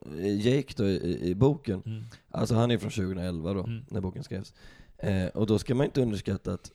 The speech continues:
Speaker 1: han har ju då en, en kulturell och en populärkulturell bildning
Speaker 2: Mm.
Speaker 1: som någon som sjutton, sjuttonhundratalet inte har.
Speaker 2: Mm.
Speaker 1: Han har ju hört om tidsresor och läst om tidsresor,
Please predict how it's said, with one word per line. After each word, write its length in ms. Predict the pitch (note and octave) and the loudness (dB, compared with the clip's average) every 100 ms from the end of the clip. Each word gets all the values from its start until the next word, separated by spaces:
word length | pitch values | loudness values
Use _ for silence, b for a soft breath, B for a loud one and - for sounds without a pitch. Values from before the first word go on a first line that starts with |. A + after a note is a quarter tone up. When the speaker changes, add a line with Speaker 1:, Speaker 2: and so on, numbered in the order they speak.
| _ | _
Speaker 1:
han 320 | - A2+ A2 | -4 -2 2
har 160 | B2+ B2 | 4 4
ju 60 | |
då 140 | A2+ G2+ | 4 4
en, 240 | G2 F#2 - | 2 -4 -10
en 100 | - | -12
kulturell 540 | - G2+ F#2+ G2+ A2 A2+ | -2 -2 0 0 2 2
och 40 | |
en 60 | A2 | 0
populärkulturell 880 | - - B2+ G#2+ - F#2+ G2 F#2 F2 | 0 2 2 2 -2 -6 -4 -4 0
bildning 640 | A#2+ A#2+ F#2 G#2 A#3 D#3+ - | 2 2 0 -2 -2 -6 -10
Speaker 2:
Mm. 140 | A2 G2+ | -10 -6
Speaker 1:
som 120 | A2+ | -2
någon 140 | G2+ | -2
som 160 | - G2+ | -4 -10
sjutton, 440 | - A2+ - G#2 - | -6 -6 -4 -8 -6
sjuttonhundratalet 680 | - - F#2+ - G2 F#2 | -6 -2 -2 0 -2 -2
inte 160 | F#2+ F#2+ | -4 -4
har. 180 | - - B | -6 -6 B
Speaker 2:
Mm. 200 | A#2 A2+ | -8 -6
Speaker 1:
Han 180 | A2+ A2 | -4 2
har 80 | B2 | 4
ju 60 | B2 | 6
hört 340 | A#2+ C3+ - | 6 4 0
om 80 | - | -4
tidsresor 840 | B2+ - - G2+ G2+ - G2 G2 b b b b | 0 0 0 -2 -2 0 -2 -2 b b b b
och 80 | - | 0
läst 380 | G#2 A2+ A2 F#2 | 2 4 2 -2
om 60 | |
tidsresor, 600 | - G#2+ G2+ G2+ F#2+ G#2 | -2 -2 0 -4 0 -2